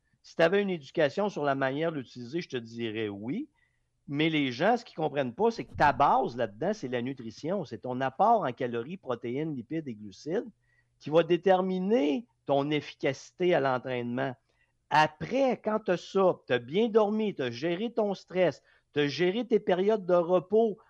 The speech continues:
entre les entraînements, après, tu peux venir ajouter des produits comme ça qui vont augmenter l'efficacité, mais tu les prends à un dosage qui a de l'allure.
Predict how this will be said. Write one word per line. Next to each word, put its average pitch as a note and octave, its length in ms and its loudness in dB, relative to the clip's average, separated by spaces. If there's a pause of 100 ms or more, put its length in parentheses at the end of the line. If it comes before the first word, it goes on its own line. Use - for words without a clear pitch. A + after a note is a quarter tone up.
(160)
entre A#3 300 2
les D#3 220 0
entraînements, C#3 680 -2 (580)
après, F#3+ 440 2
tu - 180 -18
peux E3 200 0
venir G3+ 340 0
ajouter C#3+ 480 -2
des E3 120 -2
produits C#3 460 -6
comme B2+ 220 -6
ça A#3 180 -4
qui F3 140 -10
vont C#3+ 140 2
augmenter C#3 420 0
l'efficacité, F#3 880 -2 (340)
mais G#3 400 2
tu - 140 -16
les D3 160 0
prends G#3 300 2
à D#3 60 4
un C#3 140 2
dosage C#3 680 0
qui F3 80 -6
a F3 60 -2
de F3 80 -6
l'allure. F3+ 360 2